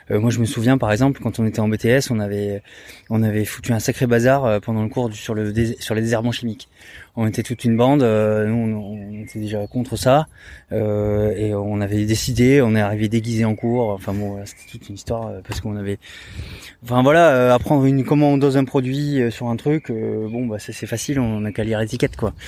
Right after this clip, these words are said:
Mais d'avoir des heures de cours là-dessus, alors qu'on aurait pu avoir, j'en sais rien, moi, des heures sur autre chose,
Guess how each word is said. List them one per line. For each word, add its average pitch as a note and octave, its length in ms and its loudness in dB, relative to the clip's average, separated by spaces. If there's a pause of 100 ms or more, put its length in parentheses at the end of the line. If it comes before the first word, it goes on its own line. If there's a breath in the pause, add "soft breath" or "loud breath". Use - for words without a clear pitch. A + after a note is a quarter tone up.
(300 loud breath)
Mais A#2 100 2
d'avoir A#2 300 4
des A#2 180 6
heures C3+ 160 2
de B2+ 80 2
cours C3+ 240 0
là-dessus, C#3+ 440 2
alors A2+ 200 2
qu'on A2 140 -6
aurait G#2+ 140 -6
pu - 140 -4
avoir, A2 200 -4
j'en A#2 100 -10
sais B2+ 140 -8
rien, C#3 140 0
moi, A2 140 -2
des G#2 200 -8
heures G#2+ 80 -10
sur A2 120 -4
autre G#2+ 120 -6
chose, C#3 200 -2